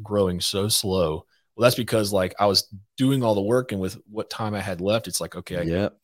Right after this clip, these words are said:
Speaker 1: focus over here." Um, it
Speaker 2: Exactly.
Speaker 1: wasn't, it wasn't until we hired people to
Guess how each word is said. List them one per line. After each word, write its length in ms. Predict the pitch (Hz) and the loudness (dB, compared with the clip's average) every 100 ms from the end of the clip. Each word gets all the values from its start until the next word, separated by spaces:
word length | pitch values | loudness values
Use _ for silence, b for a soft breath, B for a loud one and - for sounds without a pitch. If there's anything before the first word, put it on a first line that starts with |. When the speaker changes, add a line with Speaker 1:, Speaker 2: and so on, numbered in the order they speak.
| _ | _
Speaker 1:
focus 280 | - 98 95 | -14 -8 -6
over 160 | 87 85 | -6 -6
here." 400 | 101 117 92 - _ _ _ _ - | -4 -2 -2 -6 _ _ _ _ -2
Um, 340 | 87 87 80 - | 0 2 -2 -10
it 60 | |
Speaker 2:
Exactly. 300 | 78 78 76 | -8 -2 0
Speaker 1:
wasn't, 220 | - 76 - | 0 -2 -6
it 60 | 113 | 0
wasn't 300 | 127 135 117 | 2 2 -2
until 300 | 107 - 107 | -2 -4 -4
we 140 | 98 | -4
hired 460 | 90 101 104 101 87 | -2 0 2 2 -2
people 320 | 98 92 87 | -10 -10 -14
to 140 | - | -14